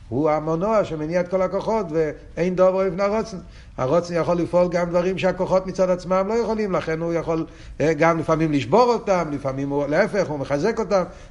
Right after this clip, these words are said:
תלוי איך הוא, איך הוא מתגלה, למדנו במיימר של הלילה גם כן, המיימר של צימא משפטי פודה.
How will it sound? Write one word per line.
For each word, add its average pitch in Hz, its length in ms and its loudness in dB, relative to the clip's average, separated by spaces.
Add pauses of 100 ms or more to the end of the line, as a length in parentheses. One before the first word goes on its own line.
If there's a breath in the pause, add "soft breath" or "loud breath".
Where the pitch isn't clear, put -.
תלוי 190 380 6
איך 190 80 2
הוא, 190 220 0
איך 190 140 4
הוא 190 100 -4
מתגלה, 202 480 2 (100)
למדנו 185 300 0
במיימר 175 540 0
של 170 180 -2
הלילה 165 380 2
גם 143 220 -2
כן, 131 140 -6 (400 loud breath)
המיימר 147 460 0
של 143 180 -4
צימא 143 260 -2
משפטי 139 360 -6
פודה. 120 260 -4